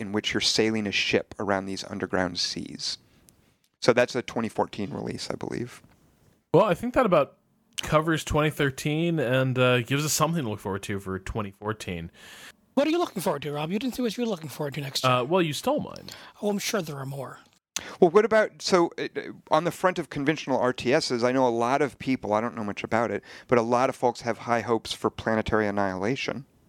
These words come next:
Speaker 2: Yeah, so I've got, uh, you know, I've got, I've got a pass for that. Um, I, you know, I can start playing early access. I just haven't gotten around to it yet. Uh, yeah, that's definitely something I'm,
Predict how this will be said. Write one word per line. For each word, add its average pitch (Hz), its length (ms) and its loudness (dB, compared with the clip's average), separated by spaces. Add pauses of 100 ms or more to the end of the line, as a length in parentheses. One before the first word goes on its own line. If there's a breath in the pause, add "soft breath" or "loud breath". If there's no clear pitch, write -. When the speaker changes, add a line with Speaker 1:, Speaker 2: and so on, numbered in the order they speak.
(540)
Speaker 2:
Yeah, 160 200 6
so 185 160 0
I've 190 160 4
got, 226 260 0
uh, 147 180 6
you 180 120 0
know, 156 100 4
I've 147 160 0
got, 196 240 2
I've 147 140 0
got 185 160 8
a 135 100 6
pass - 480 -2
for - 140 -8
that. 110 360 2
Um, 98 380 0
I, 95 220 2
you 110 200 0
know, 101 80 2
I 101 60 2
can 98 300 -2
start - 260 0
playing 101 300 0
early 98 240 0
access. 95 400 0
I 104 80 0
just 98 160 0
haven't 101 320 2
gotten 92 180 0
around 92 280 0
to 110 120 0
it 85 80 0
yet. 107 340 0 (720 loud breath)
Uh, 120 380 4 (600)
yeah, 190 280 6
that's 139 260 0
definitely 165 460 4
something 131 440 4
I'm, 107 380 2